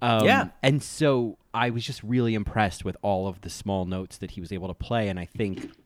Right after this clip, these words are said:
Speaker 1: this filmed version where we get so many close-ups is such a benefit because I, I think he's, uh, it just feels like there's these micro emotions that run across his face that I was like, "Wow, this is,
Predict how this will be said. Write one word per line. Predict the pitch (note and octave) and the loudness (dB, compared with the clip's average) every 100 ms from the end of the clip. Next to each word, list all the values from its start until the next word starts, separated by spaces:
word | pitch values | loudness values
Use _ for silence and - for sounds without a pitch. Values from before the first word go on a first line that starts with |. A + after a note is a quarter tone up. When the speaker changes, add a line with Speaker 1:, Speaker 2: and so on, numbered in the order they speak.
| - _ _ _ _ _ _ - - | -20 _ _ _ _ _ _ -14 -6
Speaker 1:
this | A2 - | -4 -4
filmed | - B2+ C#3 A2+ | 2 4 4 2
version | F#2+ F2 F#2 F2+ | 0 0 -4 -4
where | F2 | -6
we | E2+ | -4
get | G2+ A2 - | -4 -4 -4
so | G#2 | -8
many | F2 | -8
close-ups | - G#2 A2+ - D#2+ D#2 - - _ _ _ | -8 -4 -4 -4 -8 -8 -14 -20 _ _ _
is | - | -8
such | C3+ - | -4 -2
a | |
benefit | F#2+ - A2 A#2 - D#2+ - | -2 2 2 2 -2 -8 -8
because | F2 F#2 | -6 -4
I, | F#2 F#2 | -4 -4
I | F#2 | -6
think | F2+ G#2+ F#2+ | -6 -4 -4
he's, | - F#2+ F#2 E2+ - - - - _ _ | -6 -6 -4 -6 -10 -18 -20 -20 _ _
uh, | G2 F#2+ F2 E2+ D2+ - _ _ | -4 -2 -2 -6 -10 -14 _ _
it | G2+ G2 | -6 -4
just | G#2 | -2
feels | A#2+ F#2+ | 0 0
like | F2+ | -4
there's | F#2 | -6
these | F2+ E2+ | -8 -4
micro | F#2+ F#2+ - G2+ | -2 -2 -2 -2
emotions | D#2 D#2 - D#2 D2+ | -2 -8 -10 -12 -10
that | F2 D2+ | -10 -8
run | F2 | -8
across | E2+ E2+ D#2 | -8 -8 -8
his | F2+ - | -10 -12
face | - F#2+ D2 - | -10 -8 -10 -12
that | - | -16
I | |
was | D2 | -16
like, | D2 _ | -20 _
"Wow, | - C#2+ D#2+ - | -16 -16 -16 -14
this | G2+ - | -14 -12
is, | C#2 D2 - | -14 -14 -20